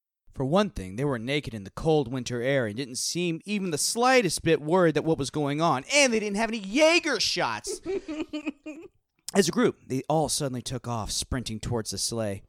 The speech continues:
Speaker 1: one of them jumping and grabbing one of the skids as the sleigh took flight.
Speaker 2: We're just saying sleigh so many times, it's losing meaning.
Speaker 1: It is.
Speaker 2: That's
Speaker 1: It
Speaker 2: fine.
Speaker 1: is. Erica clambered into the sleigh and lunged at Chris, who f-, who brought up a foot just in time to catch her in the midsection.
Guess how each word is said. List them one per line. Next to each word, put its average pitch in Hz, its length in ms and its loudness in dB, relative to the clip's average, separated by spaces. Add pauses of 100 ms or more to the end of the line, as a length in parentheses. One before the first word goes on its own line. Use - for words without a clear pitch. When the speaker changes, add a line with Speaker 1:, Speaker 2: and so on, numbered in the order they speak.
(100)
Speaker 1:
one 196 180 2
of 156 80 -2
them 117 160 -4
jumping 120 400 -4
and 101 100 -10
grabbing 113 340 -2
one 110 100 -6
of 107 60 -10
the 95 80 -10
skids 117 580 -6
as 101 160 -6
the 92 60 -10
sleigh 110 320 -4
took - 260 -10
flight. 104 300 -6
Speaker 2:
We're 254 100 -2
just 370 180 0
saying 349 220 4
sleigh 220 320 2
so 208 200 0
many 214 160 0
times, 190 340 -2
it's 185 180 -8
losing 180 320 -2
meaning. 160 380 -4
Speaker 1:
It 135 140 -18
is. - 380 -20 (220)
Speaker 2:
That's - 100 -4
Speaker 1:
It 160 80 0
Speaker 2:
fine. 139 80 2
Speaker 1:
is. - 200 -4 (360)
Erica 147 360 4
clambered 135 460 -4
into 117 200 -4
the 104 100 -6
sleigh 120 500 -4
and 95 220 -10 (160)
lunged 117 500 -4
at 101 100 -8
Chris, 107 460 -6 (380)
who 151 120 -2
f-, - 360 -12 (240)
who 151 100 -6
brought 151 300 2
up - 80 -4
a 143 40 -4
foot - 320 -6
just 143 220 -6
in 139 60 -10
time 127 200 -8
to 113 60 -8
catch 131 320 -8
her 127 80 -8
in 120 60 -8
the 104 80 -10
midsection. 110 640 -8